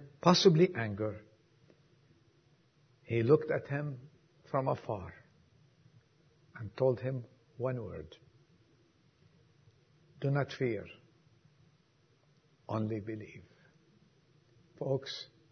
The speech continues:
we need to have this trust in Jesus. Regardless of your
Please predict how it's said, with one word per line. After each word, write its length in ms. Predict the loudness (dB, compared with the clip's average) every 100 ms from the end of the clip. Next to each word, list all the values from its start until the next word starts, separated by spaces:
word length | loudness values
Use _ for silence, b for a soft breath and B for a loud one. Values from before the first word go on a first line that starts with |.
| -20 -20 -20 _
we 160 | 0 4
need 220 | 4 2
to 60 | 0
have 220 | 0 0
this 200 | -4 -4
trust 300 | -6 -6 -8
in 120 | -10
Jesus. 640 | -10 -12 -14 -12 -12 -12 -16 _ _ -20 -20 -20 b b b b
Regardless 800 | 4 8 12 12 12 12 10 4
of 220 | 0 0 2
your 540 | 4 6 6 2 0